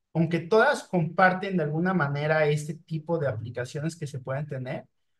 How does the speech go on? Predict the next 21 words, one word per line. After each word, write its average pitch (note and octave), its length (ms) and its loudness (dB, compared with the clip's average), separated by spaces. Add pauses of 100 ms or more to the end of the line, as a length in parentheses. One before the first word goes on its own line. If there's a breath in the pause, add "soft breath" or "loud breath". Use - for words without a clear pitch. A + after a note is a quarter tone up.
(120)
por C#3+ 140 -2
ejemplo, D3+ 500 -4
me B2 180 -10
voy C#3+ 200 2
al D3+ 180 0
tema D3+ 260 0
de C#3+ 140 0
las B2+ 240 -2
enzimas C3 580 -6
o - 80 -10
las - 180 -12
saponinas, C3+ 600 -8
que - 80 -12
es C3+ 100 -8
algo C3+ 220 -4
ya B2+ 220 -6
más, B2 320 -10
este, - 260 -12
técnico, D#3 500 -2
como C#3+ 280 -4
dices, - 440 -6